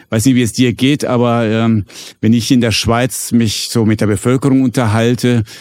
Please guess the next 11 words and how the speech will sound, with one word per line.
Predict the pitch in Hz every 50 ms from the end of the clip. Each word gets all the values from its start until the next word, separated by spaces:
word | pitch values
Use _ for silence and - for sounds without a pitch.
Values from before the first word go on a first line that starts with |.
| - - _ _ -
wir | - 107 117 113 117
arbeiten | - 117 120 123 127 123 117 131 127
seit | 110 - 117 110 117 110 -
dreizehn | - - 110 120 113 - - 131 120
Jahren | 113 117 113 117 117
am | 113 110 110
elektronischen | 104 104 104 - - 117 117 113 104 - 120 107
Patientendossier, | - 104 - - - - 117 123 143 135 143 139 143 131 120 120 107 - - - 117 120 120 120 123 123 120 113
also | 95 87 - 95 92
was | 90 87 -
die | 104 98 95 92